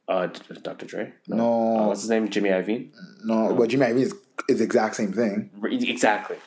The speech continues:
Speaker 1: right? Um, so it's like, is this just top level exec stuff, or is this Lyor Cohen being a culture vulture?
Speaker 2: It's top level exec stuff,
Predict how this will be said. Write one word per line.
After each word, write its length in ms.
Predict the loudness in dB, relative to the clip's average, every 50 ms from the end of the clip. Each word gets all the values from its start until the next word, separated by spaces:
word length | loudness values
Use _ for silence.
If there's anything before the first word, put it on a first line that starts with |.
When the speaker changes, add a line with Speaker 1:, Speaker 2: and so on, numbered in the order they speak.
| -14 -6 -2
Speaker 1:
right? 500 | 0 2 4 4 4 2 0 -2 -2 0
Um, 340 | 2 2 4 2 2 2 0
so 680 | -2 0 2 4 4 6 6 4 4 4 2 0 -4 -10 -18 _ _ _ _ _ _ _ _ _ _ _ _ _ _ _ _ _ _ _
it's 180 | -6 -4 -2 2
like, 480 | 4 4 4 4 2 -2 -6 -12 -18 -20 -20 _ _ _ _ _ _ _ _ _ _ _ _ 0
is 240 | 0 0 0 0
this 220 | 2 2 2 2 0 0
just 240 | 0 0 0 -2
top 320 | -4 -2 0 0 0 2 0
level 280 | 0 0 2 2 0
exec 400 | 0 -2 0 2 2 2 2 0
stuff, 540 | -2 -2 0 0 0 0 -4 -10 -18 -20 _ _ _ _ _ _ _ _ _ _ _ _ _
or 160 | 0 2 2
is 140 | 2 0 -2
this 160 | -4 -4 -4
Lyor 320 | -2 0 2 2 2 2 0
Cohen 600 | -2 -2 0 2 2 2 0 0 -2 -4 -6 -10 -8 -4
being 200 | -2 -2 -2 -2
a 40 | -4
culture 340 | -2 -2 -2 -2 -2 -4 -4
vulture? 340 | -4 -4 -4 -6 -8 -10 -16 -18 _ _ _ _ _ _
Speaker 2:
It's 160 | 2 2 2
top 260 | 2 2 2 2 4 2
level 420 | 2 0 2 2 2 2 2 2 0 0
exec 380 | 0 -2 0 2 2 2 2 0
stuff, 360 | -2 -2 -2 -2 -2 -2